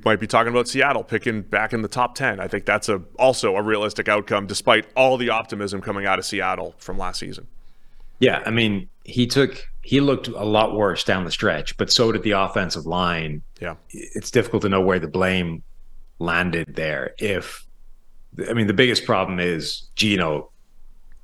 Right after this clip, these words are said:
Speaker 2: going back to that level, though. Like, the offensive line being bad would be an issue, but you could work around it. If it's actually, this is Geno who just reverted back to Geno, that, I mean,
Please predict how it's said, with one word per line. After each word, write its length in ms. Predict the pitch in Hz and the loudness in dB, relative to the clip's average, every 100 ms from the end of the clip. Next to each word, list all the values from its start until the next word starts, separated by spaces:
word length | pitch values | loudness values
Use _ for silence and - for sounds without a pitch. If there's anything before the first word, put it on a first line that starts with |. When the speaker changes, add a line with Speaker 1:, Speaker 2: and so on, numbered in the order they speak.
| - | 0
Speaker 2:
going 340 | 95 85 80 | 2 0 -2
back 320 | 80 73 - | 0 0 -2
to 100 | - | -4
that 220 | 82 76 | 0 0
level, 320 | 76 76 64 60 | 0 -2 -2 -4
though. 200 | 62 - | -6 -4
Like, 200 | 92 82 | -4 -2
the 80 | 104 | 2
offensive 480 | 104 101 107 95 87 | 2 2 0 0 0
line 360 | 95 95 87 | 2 2 0
being 300 | 85 87 85 | -2 -4 -2
bad 360 | 87 85 82 80 | 0 0 -2 -4
would 120 | 85 | -8
be 180 | 90 80 | -6 -6
an 80 | 85 | -2
issue, 320 | 95 - 90 | 0 0 -2
but 100 | 85 | -4
you 60 | |
could 140 | 78 85 | -6 -4
work 240 | 85 80 | -4 -6
around 360 | 80 98 113 104 | -2 2 4 4
it. 240 | 95 92 - - _ _ _ - | 2 0 -12 -20 _ _ _ 0
If 220 | 123 117 | 2 4
it's 480 | 107 - - - - | 2 2 -2 -4 -6
actually, 480 | - 98 92 107 101 | 2 4 4 2 0
this 220 | 90 92 | 0 0
is 100 | 95 | -2
Geno 580 | 92 101 101 98 98 - 110 | 0 0 4 4 4 0 0
who 140 | 101 | 0
just 420 | 92 - - - - - | 2 0 -2 -14 -8 0
reverted 560 | 90 92 92 101 95 | 2 4 2 2 0
back 240 | - 95 - | 2 0 0
to 40 | |
Geno, 420 | 92 92 101 104 92 | -2 2 4 4 4
that, 320 | 92 87 - - - - - | 2 2 -2 -12 -20 -12 -4
I 40 | |
mean, 520 | 95 90 92 78 55 | -2 -2 -4 -10 -14